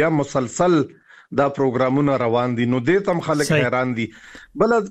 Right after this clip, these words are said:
Speaker 1: بله په دې کې یو ضروري خبره دا ده
Speaker 2: او
Speaker 1: چې
Speaker 2: فرهاد خان، تاسو خپله خبره،
Speaker 1: دې
Speaker 2: آ، جاري وساتئ. زه صرف تراب علي صاحب ته هرکلی وایم، او د ده
Speaker 1: ها.
Speaker 2: غږ به واورو، بیا به تاسو دا خپله خبره جاري وساتئ. وبخښئ، منځ کې مو مداخله وکړه. تراب علي صاحب، تاسو ته هرکلی وایم.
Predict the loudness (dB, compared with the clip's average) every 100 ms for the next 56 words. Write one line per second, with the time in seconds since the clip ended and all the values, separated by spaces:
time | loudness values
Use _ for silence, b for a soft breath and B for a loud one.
0 | -2 0 0 0 0 0 0 2 2 2
1 | 2 0 0 0 0 0 0 2 2 2
2 | 2 2 0 -2 0 0 2 0 0 -2
3 | 0 0 0 2 2 2 0 2 4 4
4 | 4 2 2 4 2 2 0 2 0 0
5 | 0 0 0 0 2 2 2 0 0 0
6 | 0 0 2 4 4 2 0 -4 -14 -20
7 | -20 -10 0 4 4 6 4 4 2 2
8 | 2 0 -2 2 2 4 2 0 0 0
9 | 0 0 0 0 0 0 2 2 2 2
10 | 2 2 0 2 2 2 0 2 2 0
11 | 0 0 2 2 2 2 2 0 -4 B
12 | B B -2 0 2 2 2 0 0 0
13 | 2 0 2 2 4 2 -2